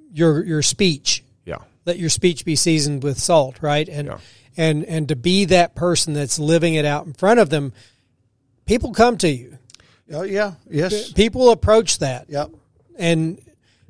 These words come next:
Speaker 1: the, as much as they will approach that, they, they are repelled by false
Speaker 2: Yeah.
Speaker 1: people that are false.
Speaker 3: Yep.
Speaker 2: He-, he-, here's a neat example that I'm doing right now with Change for a Dollar. Change for a Dollar,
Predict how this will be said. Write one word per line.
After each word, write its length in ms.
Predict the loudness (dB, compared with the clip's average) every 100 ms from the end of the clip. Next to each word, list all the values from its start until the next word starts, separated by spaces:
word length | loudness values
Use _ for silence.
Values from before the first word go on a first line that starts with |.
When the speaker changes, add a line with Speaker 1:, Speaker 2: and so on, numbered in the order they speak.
| -20
Speaker 1:
the, 260 | 0 0 2
as 240 | 0 2
much 260 | 2 2 0
as 140 | -4
they 160 | -2 -2
will 180 | -2 -6
approach 360 | 2 2 2
that, 340 | 2 0 -2 _
they, 400 | 0 4 4 2
they 220 | 0 0
are 120 | 2 0
repelled 680 | -2 2 2 4 4 2 0
by 220 | -4 -4
false 560 | -2 0 0 0 -6 -6 _ _ _ _ _ _ _ _ _ _ _ _ -14
Speaker 2:
Yeah. 80 | -10
Speaker 1:
people 180 | -8 -4
that 120 | -4
are 80 | -4
false. 500 | -2 -2 -2 -6 -6
Speaker 3:
Yep. 180 | -6 -10 _
Speaker 2:
He-, 120 | -16
he-, 180 | -8 -8
here's 260 | -2 -2 -2
a 60 | -4
neat 260 | -4 -6
example 480 | -8 -6 -6 -6 -6
that 140 | -4 -4
I'm 140 | -4
doing 200 | -6 -8
right 180 | -8 -8
now 160 | -10
with 120 | -10 -12
Change 260 | -12 -12
for 140 | -12 -10
a 40 |
Dollar. 300 | -8 -8 -10
Change 260 | -10 -10 -8
for 140 | -8
a 20 | -6
Dollar, 420 | -6 -6 -8